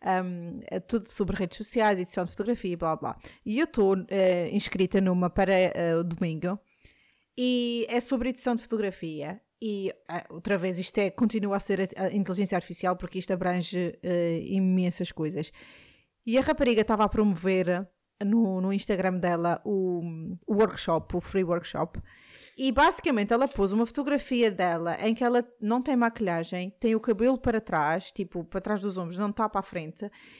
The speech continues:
E depois ela diz: clica para editar. E eu pensei que ela fosse, por exemplo, mudar o, o, o, o background ou uma cena qualquer, ou aperfei-, aperfeiçoar a nível de cor, porque é isso que eu estou à procura. Eu estou à procura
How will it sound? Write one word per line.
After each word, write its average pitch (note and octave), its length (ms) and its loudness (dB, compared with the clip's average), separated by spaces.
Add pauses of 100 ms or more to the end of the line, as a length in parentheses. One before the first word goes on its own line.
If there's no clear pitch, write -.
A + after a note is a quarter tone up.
(120)
E A#3 100 0
depois B3 200 2
ela B3 180 6
diz: F3+ 420 -4 (200)
clica B3+ 300 0
para B3+ 120 2
editar. F#3+ 420 -2 (300)
E B3 120 2
eu F4 80 4
pensei A3+ 580 4
que A3+ 100 0
ela G3+ 160 2
fosse, F#3 580 -4
por F#3+ 120 -4
exemplo, F3 340 -4
mudar F#3+ 260 2
o, G#3+ 180 2
o, G#3+ 520 0
o, A3 220 -8
o A3+ 40 -2
background G#3 760 2
ou E3 280 0
uma D#4 140 -4
cena E4+ 200 -2
qualquer, A#3 360 2
ou F#3+ 80 6
aperfei-, - 460 -4
aperfeiçoar F3+ 680 0
a F3+ 40 0
nível F#3+ 260 -2
de - 100 -14
cor, A3+ 240 4
porque A3 220 -4
é A#3 80 4
isso A#3+ 200 2
que C4+ 60 0
eu - 20 -2
estou A#3+ 140 0
à - 20 0
procura. G#3+ 300 0
Eu E3 40 -4
estou G3 120 0
à G3+ 60 2
procura B3 360 2